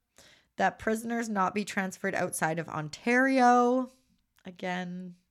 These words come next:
I'm not sure you can really ask for that. And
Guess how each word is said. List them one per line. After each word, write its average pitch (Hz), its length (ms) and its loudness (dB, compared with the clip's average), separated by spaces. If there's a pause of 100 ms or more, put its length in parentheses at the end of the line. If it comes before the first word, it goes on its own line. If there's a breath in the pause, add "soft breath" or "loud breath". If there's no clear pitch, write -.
(140)
I'm 190 160 -16
not - 180 -18
sure - 200 -14
you - 180 -14
can 220 180 -16
really 294 480 -14
ask 320 280 -12
for 349 80 -10
that. 359 300 -10 (1120 loud breath)
And 226 800 0